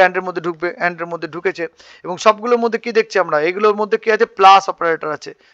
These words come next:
তো যোগ করতে হবে, তাহলে or গেট লাগবে, তাহলে প্লাস অপারেটর যোগ করে আমরা পেয়ে যাবো A greater than B। তারপর আসছে A equals to B, প্রথমে কি দেখছি? এ জিরো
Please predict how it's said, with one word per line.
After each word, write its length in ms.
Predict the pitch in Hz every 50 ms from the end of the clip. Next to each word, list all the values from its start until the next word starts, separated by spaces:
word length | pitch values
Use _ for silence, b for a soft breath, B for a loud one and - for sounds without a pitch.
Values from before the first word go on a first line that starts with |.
| b b
তো 60 | - 165 139 202
যোগ 120 | 226 233 214 233
করতে 180 | 233 220 - 220 214
হবে, 100 | 196 202 196
তাহলে 140 | 196 190 185 208
or 60 | 220 202
গেট 120 | 226 202 196 208
লাগবে, 180 | 196 180 185 196 -
তাহলে 140 | 196 185 -
প্লাস 160 | 180 180 180 180 185
অপারেটর 280 | 175 175 175 165 175 160 151
যোগ 100 | 160 151 -
করে 100 | 180 175 175
আমরা 120 | 160 156 -
পেয়ে 140 | 165 156 147
যাবো 160 | 151 147 165 196 - b b b b b b - 156 160
A 20 | 160 156 143 139
greater 260 | 147 147 - 156 127 -
than 100 | 147 147 139 135
B। 20 | 143 135 - b b b b b b b
তারপর 180 | - 214 214 240 240
আসছে 140 | 240 - - 233 220
A 40 | 226 240 240
equals 260 | 233 - 247 233 226 - -
to 80 | 233 202 185
B, 20 | 226 233 226 -
প্রথমে 220 | 208 - 208 220 208
কি 60 | 220 214 214
দেখছি? 220 | 220 - - 226 226 - - 208 214
এ 20 | 220 220 220 185 165
জিরো 160 | 208 226 220